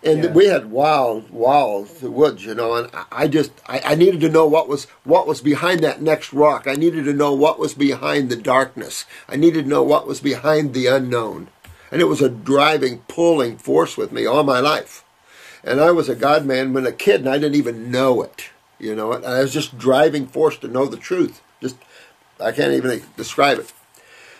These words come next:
Speaker 1: So anyway, going back to the health food store, I went ahead and rented the other one, and I made a bigger one. So I hired the kids in the, at, there was a young lad with cancer, and they didn't have any money to send him down to Mexico.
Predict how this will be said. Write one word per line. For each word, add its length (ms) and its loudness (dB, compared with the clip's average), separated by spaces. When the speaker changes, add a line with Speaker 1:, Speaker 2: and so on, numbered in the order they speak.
Speaker 1:
So 160 4
anyway, 360 2
going 240 0
back 180 2
to 60 -10
the 100 -2
health 240 0
food 180 -6
store, 320 0
I 100 -2
went 180 2
ahead 260 4
and 140 -8
rented 280 2
the 140 6
other 240 4
one, 300 0
and 320 2
I 120 4
made 240 2
a 40 0
bigger 320 2
one. 220 -8
So 260 -2
I 180 2
hired 340 2
the 80 -8
kids 380 0
in 160 -4
the, 280 -2
at, 300 -6
there 120 0
was 160 2
a 60 0
young 280 2
lad 320 0
with 240 -2
cancer, 600 -4
and 140 -6
they 120 0
didn't 220 0
have 200 4
any 140 2
money 360 2
to 120 -4
send 320 -4
him 220 0
down 260 0
to 80 -4
Mexico. 760 -6